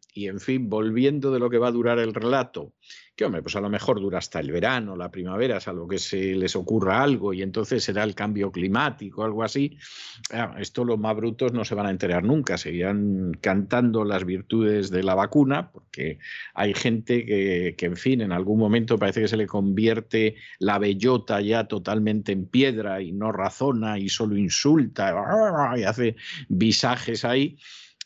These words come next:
Pues, eh, esto, esto cada vez es más difícil de sostener y cada vez hay más gente reculando.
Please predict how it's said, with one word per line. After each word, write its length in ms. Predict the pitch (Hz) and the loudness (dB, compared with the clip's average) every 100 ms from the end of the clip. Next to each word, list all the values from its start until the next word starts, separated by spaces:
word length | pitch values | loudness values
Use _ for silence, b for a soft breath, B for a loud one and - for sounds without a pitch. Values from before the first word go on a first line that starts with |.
| _ | _
Pues, 320 | 101 101 - - | -4 -4 -4 -6
eh, 220 | 110 107 - | -4 -4 -2
esto, 720 | 123 120 - 123 123 123 123 | -2 -2 -2 4 6 6 4
esto 280 | - 120 113 | 2 0 0
cada 140 | 92 90 | 2 0
vez 160 | 87 | 0
es 120 | 95 | -2
más 160 | 82 90 | 0 0
difícil 440 | 90 92 87 101 | 0 0 0 0
de 100 | 90 | 2
sostener 580 | 90 98 - 151 160 185 | 2 0 0 -2 -2 -2
y 120 | 180 | -4
cada 180 | - 143 | 0 2
vez 160 | 147 127 | 2 0
hay 80 | 101 | 0
más 220 | 87 - | 0 -2
gente 320 | 82 85 85 | -4 -6 -4
reculando. 680 | 78 71 62 62 60 - | -6 -6 -8 -10 -12 -18